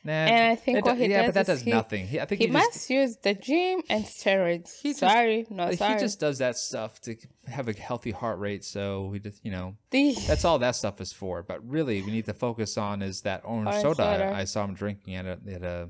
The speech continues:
Speaker 1: at a movie premiere somewhere. I think that's the key that there, Hollywood doesn't want us to know, 'cause then we would all be beautiful like, like he is. So I think
Speaker 2: <laughs>
Speaker 1: if you really wanna,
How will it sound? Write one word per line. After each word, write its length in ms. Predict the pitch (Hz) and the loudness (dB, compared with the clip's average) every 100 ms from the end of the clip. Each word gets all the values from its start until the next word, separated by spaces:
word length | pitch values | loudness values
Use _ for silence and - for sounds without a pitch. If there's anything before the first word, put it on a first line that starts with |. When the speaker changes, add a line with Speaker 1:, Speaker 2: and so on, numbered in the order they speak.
| - | -12
Speaker 1:
at 120 | 98 95 | -10 -8
a 40 | |
movie 280 | 95 123 113 | -6 -6 -8
premiere 320 | 90 95 92 | -10 -12 -12
somewhere. 500 | - 87 - 50 - _ - | -12 -14 -12 -12 -14 _ -14
I 120 | - | -12
think 320 | - 156 - | -8 -10 -8
that's 320 | 113 113 - | -8 -6 -8
the 120 | - 190 | -12 -14
key 480 | - - 98 80 _ _ _ | -12 -10 -8 -10 _ _ _
that 240 | 92 87 - | -10 -10 -8
there, 240 | 107 92 - | -6 -6 -6
Hollywood 420 | - 131 101 95 | -4 -2 -2 -4
doesn't 200 | 92 92 | -6 -8
want 200 | 95 92 | -8 -10
us 160 | 85 - | -14 -14
to 100 | 90 | -10
know, 240 | 104 92 | -8 -8
'cause 100 | 95 | -8
then 140 | 98 104 | -6 -6
we 60 | |
would 120 | 101 - | -8 -10
all 180 | 98 98 | -10 -10
be 120 | 98 | -10
beautiful 600 | 87 92 95 - 87 87 | -12 -12 -12 -12 -12 -10
like, 300 | 90 90 - _ - | -10 -10 -12 _ -12
like 160 | 92 | -12
he 240 | - 104 95 | -10 -10 -8
is. 380 | 76 - - _ _ _ _ _ _ | -10 -16 -20 _ _ _ _ _ _
So 600 | - 107 92 90 90 98 _ _ _ _ _ - | -8 -4 -2 -2 -4 -10 _ _ _ _ _ -14
I 40 | |
think 260 | - - 330 320 _ _ | -4 -2 -2 -8 _ _
Speaker 2:
<laughs> 220 | _ _ | _ _
Speaker 1:
if 160 | - - | -16 -8
you 80 | 107 | -4
really 180 | 113 113 | -2 -2
wanna, 440 | 110 107 104 | -4 -4 -4